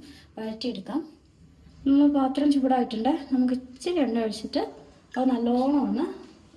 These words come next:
നമുക്കൊന്ന്, ഒന്ന്, അങ്ങനെ ഒന്ന് മിക്സ് ആക്കി എടുക്കാം. ഒന്ന്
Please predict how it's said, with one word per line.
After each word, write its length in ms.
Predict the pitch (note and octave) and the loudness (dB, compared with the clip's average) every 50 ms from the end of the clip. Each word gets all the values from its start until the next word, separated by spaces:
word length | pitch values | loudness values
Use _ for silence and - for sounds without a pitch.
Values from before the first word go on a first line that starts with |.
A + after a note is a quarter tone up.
| - - - - - - - - | -20 -20 -20 -20 -20 -18 -10 -8
നമുക്കൊന്ന്, 440 | A#3+ A#3+ A3+ - A3+ A#3+ B3 B3 A#3 - - A3+ | -6 -6 -6 -6 -8 -6 -6 -6 -8 -8 -8 -8
ഒന്ന്, 260 | A#3 A#3+ A#3+ B3 A#3+ A#3+ A3+ - - - - - | -8 -6 -6 -6 -6 -8 -10 -10 -12 -14 -14 -12
അങ്ങനെ 220 | - A3+ A#3 A#3+ B3 A#3+ | -10 -4 -2 -2 -2 0
ഒന്ന് 180 | A#3+ A#3 A#3+ A#3+ A#3 - - - | -2 -2 -4 -4 -4 -8 -12 -12
മിക്സ് 240 | A3+ A#3 - - - C#4+ | -14 -14 -12 -6 -4 -4
ആക്കി 160 | C4 - - A#3 G3+ | -4 -4 -6 -10 -12
എടുക്കാം. 360 | - - - - - - - - - - - - - - - - - - B3 | -12 -16 -18 -18 -18 -16 -16 -16 -16 -18 -18 -18 -20 -20 -20 -20 -14 -8 -6
ഒന്ന് 160 | B3 B3 A#3+ | -4 -4 -4